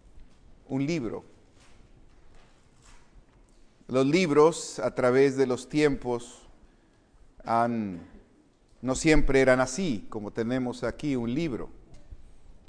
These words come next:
La palabra Biblia significa libros,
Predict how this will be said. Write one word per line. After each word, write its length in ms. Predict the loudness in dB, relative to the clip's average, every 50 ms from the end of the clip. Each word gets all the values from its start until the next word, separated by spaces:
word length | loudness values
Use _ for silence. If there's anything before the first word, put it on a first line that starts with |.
| -20 -20 -20 -20 -20 -14 -8
La 140 | -6 -2
palabra 720 | 2 2 6 8 10 10 10 10 10 8 8 8 8 8 6 4
Biblia 760 | 2 0 -2 -2 0 0 2 4 6 6 6 4 2 -8 -16
significa 1080 | -12 -8 -4 -2 -2 -2 -2 -4 -6 -6 -2 2 4 4 4 4 2 -4 -14 -20 -20 -20 _ _ _ _ _ _ _ _ _ _ _ _ _ -10
libros, 880 | -6 -4 -2 -2 -2 -2 -2 -4 -6 -8 -14 -18 -20 -20 -20 -20 -20